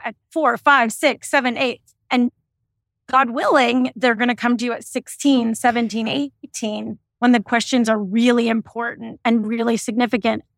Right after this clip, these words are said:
because they know not that you're their best friend and you're gonna gossip about it and really, like, you know, get down and get your, you know, cup of coffee, but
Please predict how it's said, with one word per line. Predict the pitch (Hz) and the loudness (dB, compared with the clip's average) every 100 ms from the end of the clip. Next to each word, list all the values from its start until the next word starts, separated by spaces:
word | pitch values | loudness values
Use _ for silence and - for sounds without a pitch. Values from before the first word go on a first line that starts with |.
| - | -4
because | 262 277 | 2 2
they | 285 311 | 4 4
know | 339 392 247 220 214 _ _ | 6 4 4 0 -6 _ _
not | 247 269 - | -2 0 2
that | 339 | 0
you're | 311 330 320 - | 0 -2 -2 0
their | 302 | 0
best | 240 269 - - | 2 0 0 -4
friend | 302 262 277 | -2 0 0
and | 277 | -2
you're | 254 | -2
gonna | 262 254 | -2 -2
gossip | 254 247 254 - 269 | 0 0 0 -2 -4
about | 269 247 233 247 | -2 0 0 2
it | 262 262 277 | 2 4 2
and | 277 240 | -2 -6
really, | 247 240 262 262 | -6 -2 0 0
like, | 262 233 _ _ | 0 -4 _ _
you | 285 | 2
know, | 262 220 240 _ | 4 2 -2 _
get | 254 285 | 0 2
down | 240 269 262 269 | 2 2 4 4
and | 254 247 _ - | 2 0 _ -6
get | 277 | -4
your, | 269 240 _ | -4 -6 _
you | 262 | -6
know, | 247 | -6
cup | 220 254 | -4 -6
of | 247 | -2
coffee, | 330 415 277 | -2 0 0
but | 254 262 | 0 0